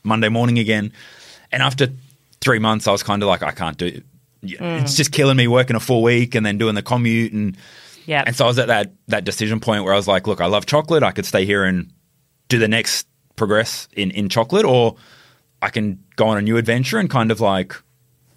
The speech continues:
Speaker 1: see where it goes with this, this woman." Um,
Speaker 2: When you look at hamburgers, fast food, schnitty and all that, that's at the opposite spectrum, isn't it?
Speaker 1: Oh, yeah.
Speaker 2: From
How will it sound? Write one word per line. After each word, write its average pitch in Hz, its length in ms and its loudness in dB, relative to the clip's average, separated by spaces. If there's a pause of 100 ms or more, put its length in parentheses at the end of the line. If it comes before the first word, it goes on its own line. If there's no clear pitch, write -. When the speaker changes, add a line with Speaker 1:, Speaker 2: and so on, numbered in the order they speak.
(120)
Speaker 1:
see 143 260 0
where 135 180 6
it 110 40 -2
goes 127 280 2
with 117 120 -4
this, 107 200 -4
this - 240 -8
woman." 90 280 -4 (920)
Um, 85 340 -6 (200)
Speaker 2:
When 214 140 0
you 202 120 4
look 226 200 0
at 175 160 2
hamburgers, 170 720 0
fast 165 340 -2
food, 160 240 -2
schnitty 160 440 0
and 151 100 2
all 147 140 2
that, 165 180 2
that's 170 260 0
at 190 120 -4
the 165 100 0
opposite - 460 -4
spectrum, 135 920 -2
isn't 165 260 0
it? 143 120 2
Speaker 1:
Oh, 110 140 4
yeah. 180 260 4
Speaker 2:
From - 300 -2